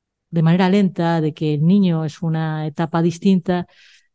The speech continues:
eh, sin llegar a consolidarse del todo hasta que no existe la escolarización, donde claramente el niño es dependiente económicamente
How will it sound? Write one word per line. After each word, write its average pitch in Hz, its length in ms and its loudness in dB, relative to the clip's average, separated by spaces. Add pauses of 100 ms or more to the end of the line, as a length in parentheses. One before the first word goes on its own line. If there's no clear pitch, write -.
(160)
eh, 156 520 -2
sin 160 280 0
llegar 160 320 4
a 180 400 2
consolidarse 170 640 0
del 175 180 2
todo 175 400 0 (320)
hasta 151 280 -4
que 160 100 2
no 170 60 4
existe 170 420 -4
la 185 60 0
escolarización, 143 720 -6 (280)
donde 147 340 -4
claramente 175 480 0
el 160 80 2
niño 175 220 2
es 139 80 -2
dependiente 151 540 0
económicamente 175 840 0